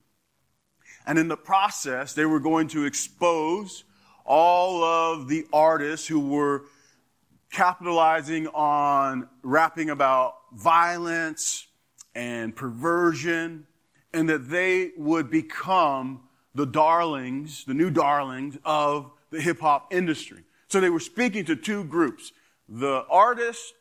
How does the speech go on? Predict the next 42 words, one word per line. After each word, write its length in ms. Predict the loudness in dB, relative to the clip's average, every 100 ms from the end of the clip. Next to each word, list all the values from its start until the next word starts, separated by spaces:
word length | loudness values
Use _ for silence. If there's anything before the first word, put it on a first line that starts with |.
| _
and 300 | -4 -4 -4
the 60 | -6
fans. 640 | -4 -2 -4 -8 -20 -20 _ _ _
And 100 | -4
they 120 | 0 0
said, 280 | -2 -2
"Ready 280 | 0 2 2
or 100 | 0
not, 340 | 0 -2 -2 -10 _
here 500 | -14 -6 0 2 2
I 140 | 0
come. 500 | -2 -6 -6 -6 -10 -16 _ _ _ _ -12
I'm 80 |
gonna 120 | -10 -8
find 480 | 2 4 4 0
you. 340 | -4 -2 0 -2
You 100 | -6
can't 240 | -2 0 2
hide. 220 | 2 0
I'm 60 |
gonna 120 | -4 -2
find 340 | 0 0 -2
you, 60 | -6
and 80 |
I'm 60 | -6
gonna 100 | -6
make 420 | -2 -2 -2 -4
you 320 | -4 -4 -4 -10 _ -18
love 460 | -8 -4 -4 -4
me." 220 | -12 -20 _ _ _ _ _ _ -2
Now, 280 | 0 0 -4 _ _ _ _ _ _ _ _ -2
did 200 | 0 2
the 60 |
Fugees 680 | -2 4 6 6 2 -4 -2
make 260 | 0 0 2
good 240 | 4 4
on 200 | 2 0
their 100 | -2
promise? 720 | 2 6 6 6 -2 -8 -10 -16 _ _ _ -14
No, 360 | -8 -6 -6
they 120 | -8 -10
didn't. 320 | -12 -18